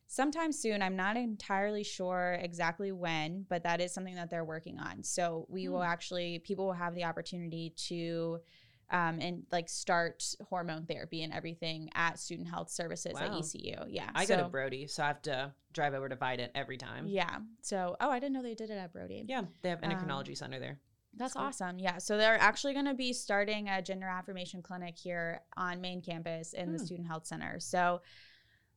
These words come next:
Speaker 1: our community is making progress. It's just a little bit at a time. So those are just some things that I kinda wanted to mention at some point during this podcast. So.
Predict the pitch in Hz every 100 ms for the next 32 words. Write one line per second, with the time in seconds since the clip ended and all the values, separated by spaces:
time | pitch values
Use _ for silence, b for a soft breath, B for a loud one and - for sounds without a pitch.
0 | _ - 214 220 262 277 277 269 254 254
1 | 247 254 254 233 208 185 165 165 175 175
2 | - 185 - 180 175 214 226 220 214 202
3 | 208 175 156 151 208 - - 180 180 214
4 | 254 233 240 226 202 196 185 175 175 175
5 | 180 175 170 170 175 160 165 170 160 -
6 | 185 180 170 165 - 160 160 156 - -
7 | - - - - - - 98 -